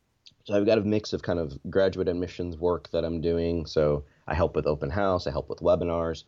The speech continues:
and then the most fun part is the talking to prospective students part and kind of seeing if the degree is a good fit for them through conversation and what they might get from the degree.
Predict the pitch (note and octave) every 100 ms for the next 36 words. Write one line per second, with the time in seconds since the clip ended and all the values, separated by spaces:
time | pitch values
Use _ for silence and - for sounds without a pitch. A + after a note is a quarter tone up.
0 | _ _ - E2 D#2+ D2+ D#2 D2+ G2 G#2
1 | - F2+ D2+ D#2+ D2+ C#2+ C#2+ C#2+ C2+ D#2+
2 | D#2 C#2+ C#2 D2+ C2 - - - C2+ C2
3 | - A#1 A1 - _ _ - D#2 D2+ D#2
4 | D2 F2 D#2 D#2 D2 - - _ D2 D2+
5 | D#2+ E2 D2 D2+ D2 - - - E2 D#2+
6 | D#2 - C#2 C2+ C2 - G2+ G2+ - F#2
7 | D#2+ C#2 B1+ _ _ _ E2+ E2 D#2+ D#2
8 | D2+ F2 E2 - D#2+ D2+ D2 D2 F#2+ A2